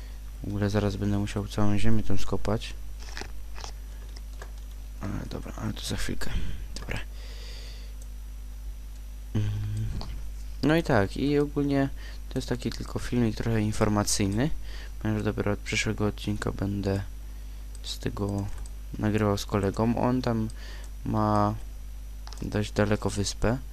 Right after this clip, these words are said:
Jestem na minus dwieście, dwa tysiące dziewięćdziesiąt osiem i dzieli nas cztery tysiące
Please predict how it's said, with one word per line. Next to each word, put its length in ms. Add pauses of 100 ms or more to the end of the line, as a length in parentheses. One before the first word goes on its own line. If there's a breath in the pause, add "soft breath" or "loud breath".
(360 loud breath)
Jestem 300
na 280 (100)
minus 420
dwieście, 640 (100)
dwa 160
tysiące 540
dziewięćdziesiąt 500
osiem 420 (680 loud breath)
i 460
dzieli 320
nas 440
cztery 360
tysiące 520